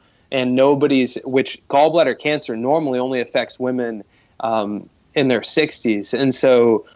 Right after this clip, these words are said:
uh, no, but no, and nobody's ever reco-, nobody's ever been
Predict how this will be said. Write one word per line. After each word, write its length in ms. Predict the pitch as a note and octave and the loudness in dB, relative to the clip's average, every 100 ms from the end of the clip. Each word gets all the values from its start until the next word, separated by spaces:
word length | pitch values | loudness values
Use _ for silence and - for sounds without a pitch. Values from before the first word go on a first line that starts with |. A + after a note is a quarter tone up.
| _ _ | _ _
uh, 520 | C3 B2 A#2 G#2+ G#2 F#2 - _ _ _ _ _ _ - | 2 4 4 2 0 -2 -8 _ _ _ _ _ _ -4
no, 240 | C#3+ E3+ | 2 2
but 220 | C#3 A2+ | 2 0
no, 200 | C#3 E3 | 2 2
and 200 | D3 C3+ | 2 2
nobody's 400 | C#3 D#3+ C#3+ B2+ C3+ | 2 2 2 2 2
ever 300 | C3 B2 A2 | 2 0 -2
reco-, 280 | C#3 - | -2 -2
nobody's 440 | B2+ C#3+ C#3+ B2 A#2+ | 0 -4 -2 -4 0
ever 240 | B2+ A#2+ | 0 0
been 440 | A2+ A2+ G#2 G#2 | -6 -6 -6 -12